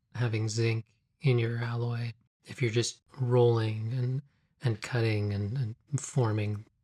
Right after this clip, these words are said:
the metal with a hammer. Uh, but if you're, you're casting something, the, the example that he gave is he went to, uh,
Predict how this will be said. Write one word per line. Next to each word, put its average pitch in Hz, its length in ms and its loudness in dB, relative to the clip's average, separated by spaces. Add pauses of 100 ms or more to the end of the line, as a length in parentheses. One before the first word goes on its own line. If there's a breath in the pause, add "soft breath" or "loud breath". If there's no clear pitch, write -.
(380)
the 135 80 4
metal 110 260 4
with 107 120 -2
a 107 60 0
hammer. 123 360 2 (480)
Uh, 113 140 2
but 107 100 2
if 113 140 0
you're, 127 200 0
you're 127 140 2
casting 123 460 0
something, 107 480 0
the, 131 160 -4 (100)
the 135 140 4
example 117 340 2
that 113 140 0
he 139 140 2
gave 110 340 2
is 107 140 0
he 135 260 2
went 117 220 2
to, 110 360 0 (400)
uh, 127 80 4